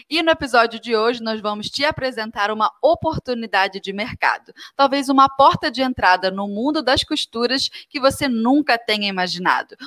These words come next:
um jeito de ganhar dinheiro e realização. Eu estou falando da moda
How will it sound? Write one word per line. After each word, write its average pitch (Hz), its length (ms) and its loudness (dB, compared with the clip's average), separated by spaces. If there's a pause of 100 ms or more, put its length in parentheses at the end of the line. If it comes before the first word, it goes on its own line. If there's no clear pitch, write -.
um 196 100 -4
jeito 226 320 0
de 190 140 -10
ganhar 175 380 -2
dinheiro 269 600 2 (300)
e 311 140 0
realização. 233 840 0 (280)
Eu 196 100 4
estou 220 220 2
falando 214 400 0
da 226 200 4
moda 240 600 4